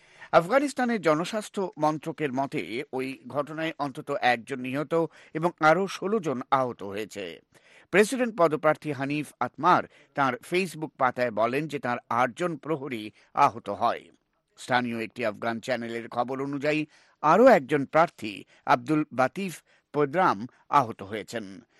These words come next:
আফগানিস্তানের অভ্যন্তরীণ মন্ত্রকের একজন মুখপাত্র নাসরাত রহিমি জানান, পুলিশ একজনকে গ্রেপ্তার করেছে, যে কিনা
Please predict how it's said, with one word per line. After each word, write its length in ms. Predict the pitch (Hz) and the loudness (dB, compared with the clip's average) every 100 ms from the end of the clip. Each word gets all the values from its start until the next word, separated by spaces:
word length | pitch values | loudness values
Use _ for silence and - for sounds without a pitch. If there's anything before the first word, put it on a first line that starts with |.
| _ - | _ 4
আফগানিস্তানের 760 | 160 165 226 320 - 240 214 202 | 4 6 2 2 -2 -2 -2 2
অভ্যন্তরীণ 640 | 170 185 - 180 180 170 156 | 2 2 -6 -6 -2 -2 0
মন্ত্রকের 520 | 135 135 165 147 147 | -2 -2 -6 -4 0
একজন 260 | 143 127 | 0 -2
মুখপাত্র 480 | 131 127 156 151 - 143 | -8 -8 -4 -4 -4 -6
নাসরাত 400 | 123 131 - 131 | -4 -4 -6 -8
রহিমি 360 | 127 120 151 143 | -6 -4 -4 -6
জানান, 340 | 127 139 135 160 - - _ | 0 0 0 -4 -6 -20 _
পুলিশ 280 | 165 190 240 - | -2 0 -2 -2
একজনকে 420 | 151 139 139 139 135 | -2 -2 -4 -6 -8
গ্রেপ্তার 380 | 113 - 156 143 | -10 -4 -2 -2
করেছে, 360 | 165 175 151 180 - _ | -2 -4 -4 -8 -8 _
যে 140 | 139 160 | -2 -2
কিনা 240 | - 156 | 0 0